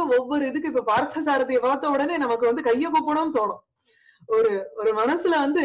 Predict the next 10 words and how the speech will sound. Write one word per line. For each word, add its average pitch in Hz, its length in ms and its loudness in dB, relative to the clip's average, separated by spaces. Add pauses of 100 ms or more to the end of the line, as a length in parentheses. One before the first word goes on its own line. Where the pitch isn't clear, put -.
(180)
ஒரு 440 200 4
பெரிய 302 440 0
ஒரு 240 200 4
விகாசகா 240 720 0
ஏற்படும். 202 480 0
இத 247 200 -2
பார்த்த 311 340 0
உடனே 294 320 2 (140)
இழகும் 247 440 0
நமக்கு 170 360 -10